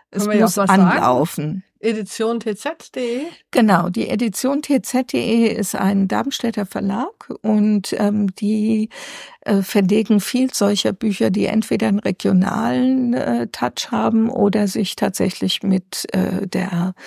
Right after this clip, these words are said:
Speaker 1: der jüngeren Geschichte beschäftigen.
Speaker 2: Also das, äh, Buch hat ja zwei regionale Touches, um es zu
Speaker 1: Richtig.
Speaker 2: sagen. Einmal Rheinhessen, die Winzer, über die haben wir
Speaker 1: Genau.
Speaker 2: schon geredet. Aber es hat ja auch Frankfurt als,
Speaker 1: Richtig.
Speaker 2: als, äh,
Speaker 1: Genau.
Speaker 2: Ort.
Speaker 1: Richtig. Also, äh, Sabine, die Protagonistin, die wohnt,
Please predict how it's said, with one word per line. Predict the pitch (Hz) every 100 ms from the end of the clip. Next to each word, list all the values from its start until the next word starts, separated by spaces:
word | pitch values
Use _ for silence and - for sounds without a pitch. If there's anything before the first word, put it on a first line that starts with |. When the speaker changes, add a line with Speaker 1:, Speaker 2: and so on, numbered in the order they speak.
| - - - - -
Speaker 1:
der | 202
jüngeren | 175 208 175 180 - 185
Geschichte | 180 - 185 - -
beschäftigen. | 180 - - - 196 - 190 _ _ - - -
Speaker 2:
Also | - 202
das, | 214 220 -
äh, | 202 190
Buch | 240 -
hat | 240 -
ja | 196 196
zwei | - 175 254
regionale | 294 285 302 254 226 285 269
Touches, | - 285 - 311
um | 269
es | 254 -
zu |
Speaker 1:
Richtig. | 180 269
Speaker 2:
sagen. | 302
Einmal | 285 233 226
Rheinhessen, | 294 220 226 220 214 226
die | 196 185
Winzer, | 311 - 339
über | 254 220
die | 226
haben | 220 180
wir |
Speaker 1:
Genau. | 208 214
Speaker 2:
schon |
geredet. | 202 185 190 359 - - - -
Aber | 220
es | 240
hat | 262 254
ja | 180
auch | -
Frankfurt | - 269 - 202 170 170
als, | - 185 180
Speaker 1:
Richtig. | 180
Speaker 2:
als, | 180 180 180 175 -
äh, |
Speaker 1:
Genau. | 170 175 185
Speaker 2:
Ort. | 175 170 -
Speaker 1:
Richtig. | 185 - 196 -
Also, | 208 196 214 208 208
äh, | - 196 190 190
Sabine, | 190 180 208 214 277 330
die | 247
Protagonistin, | 196 202 190 185 202 190 247 277 - 226
die | 233 190
wohnt, | 185 196 202 -